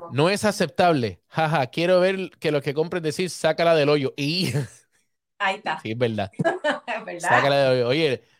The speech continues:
Speaker 2: la, eh, Loira,
Speaker 1: Ah.
Speaker 2: Loira le mete, ¿viste? Loira le mete.
Speaker 1: Oye, esa, esa es de las mías, esa es de las mías.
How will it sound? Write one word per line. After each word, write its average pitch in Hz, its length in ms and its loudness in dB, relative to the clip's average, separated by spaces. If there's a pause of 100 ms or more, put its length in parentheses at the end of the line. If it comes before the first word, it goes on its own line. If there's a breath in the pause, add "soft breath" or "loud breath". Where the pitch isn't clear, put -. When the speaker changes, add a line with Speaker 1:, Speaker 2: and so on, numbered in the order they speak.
(120)
Speaker 2:
la, 117 260 -8
eh, 123 340 2
Loira, 139 380 2
Speaker 1:
Ah. 139 40 2
Speaker 2:
Loira 120 260 2
le 135 140 0
mete, 160 260 0
¿viste? 156 220 2
Loira 120 260 2
le 147 140 0
mete. 175 500 -4
Speaker 1:
Oye, 196 220 -8
esa, 226 260 4
esa 269 160 2
es 285 60 0
de 339 80 4
las 254 140 2
mías, 226 480 -10
esa 233 80 -16
es 202 60 -16
de 214 60 -10
las 180 160 -10
mías. 165 760 -10